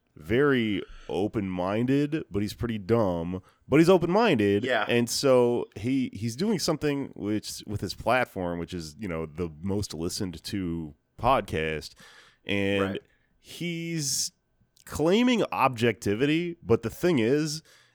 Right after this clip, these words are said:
Speaker 1: if, if you claim objectivity, but you're a rich white guy, and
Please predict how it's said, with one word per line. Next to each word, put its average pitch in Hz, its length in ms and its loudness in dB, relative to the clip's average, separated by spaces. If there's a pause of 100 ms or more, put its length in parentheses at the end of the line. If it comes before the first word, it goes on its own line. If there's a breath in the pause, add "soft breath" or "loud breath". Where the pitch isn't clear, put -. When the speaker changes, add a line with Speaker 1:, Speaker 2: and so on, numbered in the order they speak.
(140 soft breath)
Speaker 1:
if, 110 220 -2 (680)
if 113 160 -2
you 143 160 -8 (520)
claim 180 420 0
objectivity, 117 960 0 (260)
but 90 240 -2
you're 113 340 2
a 107 240 4
rich 98 640 -4 (200)
white 98 400 -2
guy, 87 600 0 (960 soft breath)
and 95 640 0